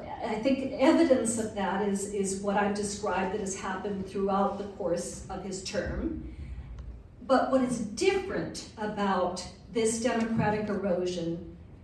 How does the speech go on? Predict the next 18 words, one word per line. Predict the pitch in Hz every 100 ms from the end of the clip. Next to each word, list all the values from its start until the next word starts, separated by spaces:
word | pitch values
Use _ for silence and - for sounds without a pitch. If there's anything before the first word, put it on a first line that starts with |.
| - - 226
in | 226
terms | 226 240 226 226
of | 214 202
how, | - - 240 240 240 233 233 226
uh, | 190 196 190
you | 220
can | 214 202 -
compare | 190 - - 269 262 -
it | -
to | - -
the | -
past | - 233 196 - - -
is | 202
that | 220 202
there's | 208 202
a | 214 220
new | 233 262 262
ingredient, | - - 185 170 170 160 -